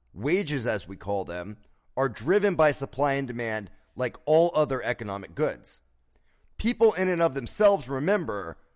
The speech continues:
remember this, people in and of themselves are not labor. The productivity that people offer through a combination of their skills and efforts, that is what is desired. That is the supply that's desired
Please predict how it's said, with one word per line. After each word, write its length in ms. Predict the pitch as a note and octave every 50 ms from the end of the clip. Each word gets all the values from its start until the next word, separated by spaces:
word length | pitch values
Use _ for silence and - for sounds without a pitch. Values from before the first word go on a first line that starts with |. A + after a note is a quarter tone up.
| _ _ _ _ _ _ _
remember 380 | - A2+ C3+ E3 F#3 F#3+ E3 C#3+
this, 400 | A2 A2 F#2+ F2 E2+ - - - _ _ _ _ _ _ _ _
people 380 | - G#3 G#3+ F#3 - F3+ E3 D#3+
in 100 | E3 D#3+
and 140 | D3+ D3
of 120 | D3 C#3 A#2
themselves 840 | A2+ A2+ - - - G#3+ G3+ F#3 D3+ B2+ A2+ A2 A2 G#2 F#2+ - - _ _ _ _ _ _ _ -
are 80 | C#3
not 240 | D3+ D#3+ D3 C3+ A#2+
labor. 420 | D3 G3 G#3 G3 - F#2 - - _ _ _ _ _ _ _ _ _ _ _ _ _ -
The 60 | -
productivity 1000 | - - - - F#3+ F#3 E3+ E3 - - - - - B3 B3+ D4+ C4 A#3 G3+ D#3+
that 180 | C3+ C3+ - -
people 380 | C3 D3+ C#3+ - C3+ C3 - -
offer 720 | F3+ G3+ G#3+ G#3+ G#3+ - C#3+ B2+ G#2+ E2 C#2+ A#1+ G1+ - _ _ _ _ _ _ _ _ _ _ _ _ -
through 140 | D3 D#3+
a 40 | D#3
combination 600 | - - D#3 D#3+ D#3 D3 D3+ D3+ D3 C3+ - C3 C#3
of 80 | A#2+
their 100 | A2 B2+
skills 460 | A#2 - - - - F3+ F3 E3 A#2+
and 120 | C3+ A#2 - -
efforts, 680 | F3 G#3 G3+ - - G2 E2+ D2+ - - - - - - - _ _ _ _ _ _ _ _ _ _ _ - - F#2+
that 340 | E3+ F3 G3 A#3+ A#3+ F#3 - - - _ _ _ _ _ _ _
is 200 | - D3 C3 A#2
what 200 | G#2+ C#3+ D3 C3
is 120 | C3 B2 E2+
desired. 800 | - A#2+ A2 F#2 B2+ C#3 D#3 D3+ A#2+ D#2 A#1 G#1+ - - - -
That 200 | C#3 D3+ F3 F3+
is 120 | F3+ C#3+
the 100 | B2 C#3+
supply 540 | - - B2 - - - E3+ F3+ F#3 F#3 F#3
that's 240 | D3 C3 - - -
desired 560 | A2+ A2 E2+ A2 G#2+ G#2 G2+ F#2+ F#2+ G2+